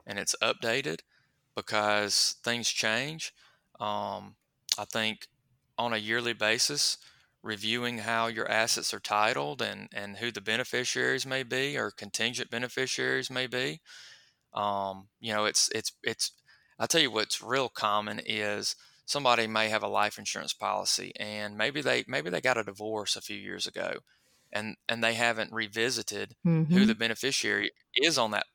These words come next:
Speaker 1: life insurance policy. Maybe they're remarried at this point.
Speaker 2: Right.
Speaker 1: And, you know, that's a, uh, that, that'd be a bad situation to, to, to, to be in if, if you, if something happened and all you had to do was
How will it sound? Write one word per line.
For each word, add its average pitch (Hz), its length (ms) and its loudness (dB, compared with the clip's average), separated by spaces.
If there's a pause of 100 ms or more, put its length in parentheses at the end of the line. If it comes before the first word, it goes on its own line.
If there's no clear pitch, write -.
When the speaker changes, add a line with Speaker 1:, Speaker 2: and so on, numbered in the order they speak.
Speaker 1:
life 107 260 4
insurance - 320 -4
policy. 104 340 0
Maybe 180 220 4
they're 185 160 4
remarried 175 500 2
at 110 120 -2
this - 140 0
point. - 300 -8
Speaker 2:
Right. 160 320 4 (380)
Speaker 1:
And, 113 580 2 (400)
you 131 80 -2
know, 123 120 6
that's 127 340 6
a, 113 360 6
uh, 107 400 2 (640)
that, 151 160 2 (140)
that'd 180 200 2
be 285 80 2
a 269 60 2
bad 151 300 8
situation 135 720 2
to, 104 180 0 (100)
to, 107 200 0 (180)
to, 113 140 -2 (180)
to - 100 -2
be 165 260 0
in 110 260 0
if, 104 240 -4 (460)
if - 200 -4
you, 110 240 -6 (140)
if 117 100 -6
something 120 340 0
happened 113 460 0
and 104 120 -2
all 113 160 2
you 110 140 -4
had 117 160 0
to 104 60 -8
do 120 280 -2
was 104 320 -4